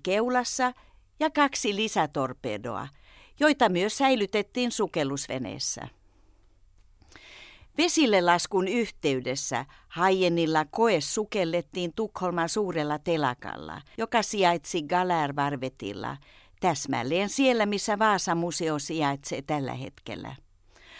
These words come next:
Varmuuden vuoksi koesukellus tehtiin itse telakalla,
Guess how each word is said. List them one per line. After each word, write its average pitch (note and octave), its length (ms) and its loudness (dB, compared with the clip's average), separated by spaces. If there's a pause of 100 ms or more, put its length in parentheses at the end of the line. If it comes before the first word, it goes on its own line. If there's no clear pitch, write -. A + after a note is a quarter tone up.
(280)
Varmuuden F#3+ 600 6
vuoksi C4+ 500 4
koesukellus G3+ 880 2
tehtiin G3 540 0
itse C#4 240 0
telakalla, C#3 840 -2